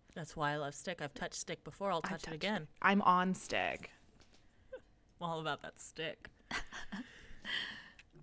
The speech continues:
Speaker 2: Um, but then J-Paw also has this insight. I don't,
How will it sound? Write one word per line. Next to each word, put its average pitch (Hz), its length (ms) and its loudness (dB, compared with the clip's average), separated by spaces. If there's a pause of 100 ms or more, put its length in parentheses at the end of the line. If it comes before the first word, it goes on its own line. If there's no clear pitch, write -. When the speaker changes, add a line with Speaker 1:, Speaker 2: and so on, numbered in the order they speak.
(120)
Speaker 2:
Um, 208 280 4
but 226 120 2
then 359 200 8
J-Paw 247 420 12
also 214 320 10
has 190 280 6
this 180 300 0
insight. 180 840 4
I 180 180 2
don't, 185 280 2